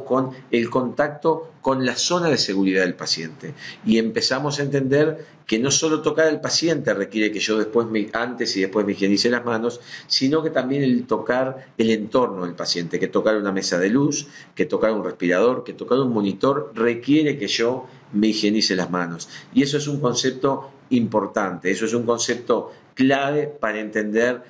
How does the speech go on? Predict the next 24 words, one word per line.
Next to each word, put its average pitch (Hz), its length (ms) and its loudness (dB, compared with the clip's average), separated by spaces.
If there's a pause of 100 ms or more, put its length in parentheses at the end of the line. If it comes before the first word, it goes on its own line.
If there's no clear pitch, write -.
(200)
realmente, 123 1200 0
eh, 104 400 2
eh, 104 220 0
los 120 320 2
momentos 143 800 0
en 107 120 0
los 101 100 0
cuales 120 400 0
yo 110 120 2
debería 101 280 2
higienizar 92 420 -2
las 80 120 -10
manos. 80 360 -12 (1600)
¿Y 143 120 2
cómo 180 240 2
se 151 160 0
mide 147 260 2
eso? 139 220 -2
Bueno, 98 300 -2 (380)
hubo 151 180 2
muchas 143 280 -2
formas 120 380 0
de 92 80 2
plantearlo. 92 840 0